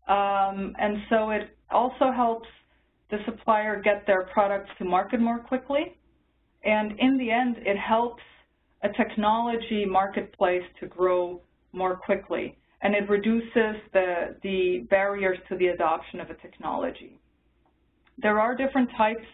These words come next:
of conformity assessment. Uh, the, the three types are first-party self-declaration, whereby, uh, the supplier does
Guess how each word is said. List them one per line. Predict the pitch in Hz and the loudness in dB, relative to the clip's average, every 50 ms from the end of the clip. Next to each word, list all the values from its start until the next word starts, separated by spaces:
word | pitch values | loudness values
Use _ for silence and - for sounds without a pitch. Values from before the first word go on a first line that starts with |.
| - - | -14 -14
of | 185 - - | -14 -14 -10
conformity | - 208 196 196 - 190 185 185 185 185 185 180 | -10 -10 -8 -2 0 0 0 0 -2 0 0 0
assessment. | 180 180 - 185 180 180 - - 170 151 - - - - _ _ _ _ _ _ _ _ _ - | 0 0 -2 -2 -2 -2 -6 -8 -8 -8 -8 -10 -14 -18 _ _ _ _ _ _ _ _ _ 0
Uh, | - 190 185 180 180 180 175 170 170 165 170 - _ _ _ _ _ _ _ _ | 2 2 2 4 2 0 0 0 -2 -4 -8 -12 _ _ _ _ _ _ _ _
the, | - 214 208 196 190 185 180 | 0 2 2 2 2 0 0
the | 208 202 202 - - | -2 -2 -2 0 0
three | 240 247 240 233 - | 2 2 2 2 2
types | 247 247 226 226 226 - - | 2 2 2 0 -2 -2 0
are | 233 220 214 202 - - - | 2 2 2 0 -2 -6 -4
first-party | - 226 240 240 - - _ - 247 233 226 233 226 220 214 - - - _ - | -2 0 0 0 -2 -6 _ 0 2 2 2 2 0 -2 -2 -4 -6 -10 _ 0
self-declaration, | 196 180 202 220 - - - 240 240 - - 254 254 247 254 269 262 - - 302 302 359 370 - _ _ _ _ _ _ _ - | 2 2 2 0 -4 -4 -2 -2 -2 0 0 0 2 2 2 0 -2 -2 0 0 0 0 -2 -8 _ _ _ _ _ _ _ -8
whereby, | - 202 220 220 220 214 202 - 214 214 208 202 208 208 202 190 185 180 - - | -2 0 2 2 2 0 2 2 2 2 4 2 0 0 0 -2 -2 -2 0 0
uh, | 185 190 180 175 175 170 170 - - - - - _ - | 2 2 2 0 0 -2 -4 -6 -10 -14 -20 -16 _ -6
the | 190 185 - | -6 -4 -4
supplier | 190 190 - - 208 196 190 190 190 185 180 170 - - _ _ _ _ _ _ _ _ _ _ _ - | -8 -6 0 2 2 2 2 2 0 0 -2 -2 -6 -12 _ _ _ _ _ _ _ _ _ _ _ 2
does | 202 196 | 2 2